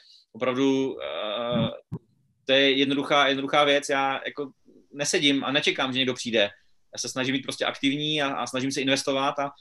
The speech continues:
a pak se o tom budeme bavit i o těch částkách. A to jsou jako vysoké částky měsíčně do marketingu, který já dávám. A to pak, když vidím makléře, který řekne, „Já to chci taky, jak to máte vy.“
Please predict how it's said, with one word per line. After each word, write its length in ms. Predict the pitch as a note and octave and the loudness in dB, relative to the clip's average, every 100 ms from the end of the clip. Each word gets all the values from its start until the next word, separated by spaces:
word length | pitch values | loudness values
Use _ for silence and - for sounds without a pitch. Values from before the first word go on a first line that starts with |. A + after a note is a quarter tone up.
| _ _ - | _ _ -6
a 60 | |
pak 140 | - B2 | -4 -4
se 100 | C3+ | -4
o 20 | |
tom 100 | C#3 | -2
budeme 160 | C3+ | 0
bavit 180 | C3 C3+ | 0 0
i 60 | A#2 | -4
o 60 | |
těch 140 | C3 C#3 | -6 -2
částkách. 480 | D3 F#3 - C3 B2+ | -2 -2 -2 -2 -2
A 60 | |
to 100 | B2 | -6
jsou 120 | B2 | -4
jako 180 | C3+ C3+ | -4 -4
vysoké 300 | B2+ B2+ - | -4 -4 -4
částky 400 | - C#3 - C3+ | -2 -4 -4 -6
měsíčně 480 | B2+ B2 B2+ C3+ B2 | -6 -8 -8 -4 -4
do 140 | A2 | -2
marketingu, 480 | B2 B2 B2+ B2+ A#2+ | 0 0 0 -4 -6
který 180 | A#2+ A#2+ | -4 0
já 100 | A#2+ | 2
dávám. 340 | A#2 A#2+ B2+ C3 - - - | 4 2 0 -6 -18 -20 -20
A 40 | |
to 100 | - | -8
pak, 120 | - C#3 | -4 -2
když 120 | D3 | 2
vidím 180 | C#3 D3 | 2 0
makléře, 380 | C3 D#3 E3 | 0 0 0
který 220 | D3 C#3 C3+ | -2 -2 -2
řekne, 180 | C3+ | 0
„Já 60 | C3+ | -2
to 80 | D3+ | -2
chci 120 | - | -2
taky, 180 | F3 A3+ | 0 0
jak 100 | G#3+ | 0
to 60 | E3 | 0
máte 220 | C#3 B2+ | 2 4
vy.“ 160 | A2 | 2